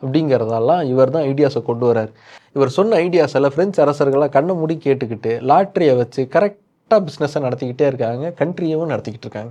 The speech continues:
அதுக்கப்புறம் கிபி ஆயிரத்தி ஐநூத்தி நாற்பத்தி ஒன்பதுல இங்கிலாந்து ராணியான முதலாம் எலிசபெத் ஒரு லாட்டரி சிஸ்டத்தை கொண்டு வந்தாங்க. அவங்களுக்கு இங்கிலாந்துடைய இராணுவ பலத்தை அதிகமாக்கணும், இங்கிலாந்துக்கு தேவையான போர்க்கப்பல்களை வந்து உருவாக்கணும்,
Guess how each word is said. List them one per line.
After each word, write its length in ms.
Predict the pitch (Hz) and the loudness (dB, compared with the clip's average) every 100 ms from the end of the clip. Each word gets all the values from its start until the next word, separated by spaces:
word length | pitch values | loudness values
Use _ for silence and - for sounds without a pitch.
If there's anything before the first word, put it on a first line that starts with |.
| - | -8
அதுக்கப்புறம் 600 | - 214 240 175 180 196 190 _ - | 2 4 4 2 0 -2 -8 _ -2
கிபி 220 | 254 233 | 0 4
ஆயிரத்தி 460 | 165 175 208 202 185 | 6 8 6 4 2
ஐநூத்தி 280 | 170 160 160 | 0 -2 -2
நாற்பத்தி 420 | 139 151 156 139 | 0 0 0 0
ஒன்பதுல 560 | 123 120 117 143 123 | 0 2 2 2 0
இங்கிலாந்து 540 | 151 175 214 208 190 151 | 0 -2 2 2 2 2
ராணியான 520 | 131 143 131 120 135 | 2 2 -2 -2 -4
முதலாம் 440 | 131 165 185 170 | 0 2 2 0
எலிசபெத் 540 | 120 139 143 113 120 117 - | 0 -2 0 0 0 -4 -6
ஒரு 160 | 143 147 | -4 2
லாட்டரி 340 | 156 165 165 - | 2 2 -4 -4
சிஸ்டத்தை 360 | - - 147 | -4 -2 -2
கொண்டு 240 | 139 120 117 | -4 0 0
வந்தாங்க. 360 | 107 104 107 - _ _ | 0 -6 -10 -18 _ _
அவங்களுக்கு 560 | 156 214 185 147 151 | 0 2 0 0 -4
இங்கிலாந்துடைய 520 | 170 190 190 175 151 151 | -2 0 0 0 0 2
இராணுவ 500 | 151 135 175 180 139 | 2 0 0 0 2
பலத்தை 260 | 131 127 | 0 0
அதிகமாக்கணும், 720 | 117 131 135 117 110 110 117 127 - - - | -4 -2 -2 -4 -4 -6 -6 -8 -16 -20 -8
இங்கிலாந்துக்கு 680 | 156 190 196 190 175 156 147 | -4 4 6 6 2 0 0
தேவையான 880 | 147 143 139 135 123 120 127 151 156 - | 4 6 6 6 4 4 0 -2 -4 4
போர்க்கப்பல்களை 800 | 190 214 - 165 151 139 131 127 | 4 4 2 0 2 0 2 0
வந்து 200 | 131 131 | 0 -2
உருவாக்கணும், 640 | 127 120 113 110 110 | 0 0 -2 -6 -6